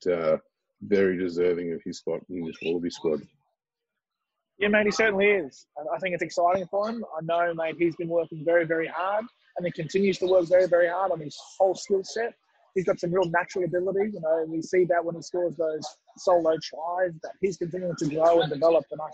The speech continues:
Speaker 2: think, hopefully, you know, we might see him in, in, in the Wallaby jersey in, in the coming weeks.
Speaker 1: Very true. Well, mate, before we hit these Wallabies tests against the All Blacks and then hopefully the Rugby Championship,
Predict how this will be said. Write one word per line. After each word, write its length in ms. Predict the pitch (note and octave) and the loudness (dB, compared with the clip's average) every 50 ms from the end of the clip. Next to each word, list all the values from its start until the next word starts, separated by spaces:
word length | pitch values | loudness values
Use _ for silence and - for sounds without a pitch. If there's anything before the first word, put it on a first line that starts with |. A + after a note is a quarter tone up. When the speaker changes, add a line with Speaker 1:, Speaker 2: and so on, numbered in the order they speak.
| - | -6
Speaker 2:
think, 200 | F#3+ F#3+ F#3 F3+ - _ _ _ _ _ _ - _ _ _ - - | -4 -4 -4 -6 -8 _ _ _ _ _ _ -20 _ _ _ -2 2
hopefully, 640 | G#3 A#3 A3+ E3+ - F#3 F3 E3+ F3 G3+ A#3+ A#3 G3 | 4 4 4 2 -2 -2 0 2 2 2 0 -2 -6
you 80 | F3 | -6
know, 120 | D#3+ D#3+ E3 | -6 -4 -4
we 140 | E3 E3 D#3+ | -4 -4 -4
might 240 | D#3+ E3 - - | -4 -6 -6 -8
see 180 | - - F3+ F3 | -8 -8 -6 -6
him 140 | F3 F3 E3+ | -6 -6 -8
in, 260 | E3 E3 - - E3+ E3+ | -8 -8 -6 -4 -4 -4
in, 60 | F3 F3 | -4 -4
in 80 | E3+ | -6
the 60 | E3 D#3+ | -6 -2
Wallaby 340 | D3+ D#3 E3 E3 E3 D#3 C#3 - | 0 2 2 2 2 0 -2 0
jersey 420 | D#3+ D#3+ E3 E3 D#3+ E3+ E3 E3 E3 | 2 2 2 2 2 0 -2 -4 -4
in, 180 | E3 E3 D#3+ E3 F3 | -6 -6 -6 -6 -6
in 80 | E3+ D#3+ | -8 -8
the 80 | D#3+ | -8
coming 320 | D#3+ - D#3+ E3 D#3 D#3 D#3 | -6 -6 -6 -4 -2 0 2
weeks. 380 | E3+ F3 E3 - - - - _ _ _ - - _ _ _ _ _ _ _ _ _ - - - - - - _ - - - - - - | 2 2 0 -6 -14 -20 -20 _ _ _ -20 -20 _ _ _ _ _ _ _ _ _ -18 -18 -18 -18 -20 -20 _ -20 -20 -20 -20 -6 -2
Speaker 1:
Very 280 | - F2+ F2+ F2+ F2 D2+ | 0 0 0 0 -2 -4
true. 360 | - - G2+ F#2+ F2 D#2+ - - | -4 -2 0 0 0 0 -2 0
Well, 260 | F#2+ G2 G2 F#2+ F#2+ | 2 2 2 2 0
mate, 240 | G2 G#2 G2+ F2+ - | -2 -2 -2 -2 -2
before 380 | - G2 - - A#2+ A#2+ A#2+ A#2 | -4 -6 -2 0 2 2 4 4
we 140 | A2+ A2 | 4 2
hit 240 | G2 G#2+ G#2 G2 - - _ - _ _ _ _ _ _ - | 2 2 -2 -2 -2 -6 _ -20 _ _ _ _ _ _ -4
these 180 | F#2+ F#2+ F2+ | -4 -2 -2
Wallabies 440 | F2+ F2+ F#2+ F#2+ F#2 E2+ F#2 F2 - | 0 0 2 2 2 0 -2 -6 -4
tests 240 | - G2 F2 - - | -4 -4 -4 -4 -4
against 260 | F2 F2+ G2 F2+ - | -4 -4 -4 -4 -4
the 60 | - | -6
All 200 | - F2+ F#2 F2+ | -6 -4 -4 -4
Blacks 340 | E2 F#2 F2+ F2 E2+ - - | -2 0 0 0 -2 -4 -8
and 100 | F2 F#2 | -8 -6
then 100 | F2 E2+ | -6 -6
hopefully 260 | - F2+ E2+ - F2 | -6 -8 -6 -4 -4
the 60 | E2+ F2 | -2 0
Rugby 240 | F2+ F2 E2+ E2+ | -2 -2 -2 -4
Championship, 720 | E2+ - - F2+ E2+ - - F#2 E2+ - - - F#2+ - | -6 -6 -6 -6 -6 -6 -8 -10 -12 -10 -6 -4 -6 -6